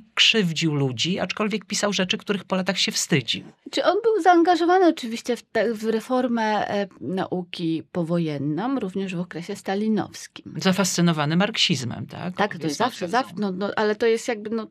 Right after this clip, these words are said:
Speaker 2: no, no, no tak, i on jakby nigdy też, w przeciwieństwie do Heleny Wolińskiej, która po sześćdziesiątym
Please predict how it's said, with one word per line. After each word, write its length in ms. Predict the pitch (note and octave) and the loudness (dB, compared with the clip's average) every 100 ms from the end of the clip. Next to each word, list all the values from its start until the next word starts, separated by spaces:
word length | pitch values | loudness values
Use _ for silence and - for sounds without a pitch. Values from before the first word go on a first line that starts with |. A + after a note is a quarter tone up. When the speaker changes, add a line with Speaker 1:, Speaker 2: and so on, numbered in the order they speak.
| - | -10
Speaker 2:
no, 140 | G#3 | -8
no, 80 | G3 | -6
no 180 | G#3+ G#3+ | -6 -2
tak, 320 | F4+ A#3+ - | 2 2 2
i 60 | G3 | 0
on 340 | G3 G3+ G3 | 0 -2 -4
jakby 260 | G3 F#3+ G3+ | -4 -4 -2
nigdy 420 | G#3 F#3+ F#3 F#3+ | -2 -4 -6 -6
też, 320 | F#3+ G3+ - | -4 -6 -8
w 140 | - | -14
przeciwieństwie 540 | - G#3 F3+ A3 - A3 | -16 -14 -6 -6 -4 -4
do 100 | G#3 | -4
Heleny 440 | G#3 G3+ G3+ G3+ | -2 -2 -2 -2
Wolińskiej, 480 | F#3 F#3 G#3 - F3 | -2 -4 -4 -6 -8
która 220 | F3+ F3+ | -6 -10
po 160 | F3 F#3 | -8 -12
sześćdziesiątym 800 | - F3+ E3+ F3 G3+ G#3 F#3 | -8 -6 -6 -6 -8 -6 -8